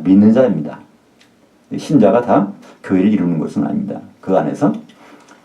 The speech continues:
성도, 성도만이 교회를 이루고 있는 것이죠.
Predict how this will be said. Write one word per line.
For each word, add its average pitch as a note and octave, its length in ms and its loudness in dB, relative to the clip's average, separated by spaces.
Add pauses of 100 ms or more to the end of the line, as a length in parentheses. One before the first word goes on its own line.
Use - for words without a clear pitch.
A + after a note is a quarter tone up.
(120)
성도, C#3 520 2 (300)
성도만이 G#2+ 880 2
교회를 - 520 -4 (320)
이루고 D#2+ 240 -4
있는 E2 180 2
것이죠. - 340 -4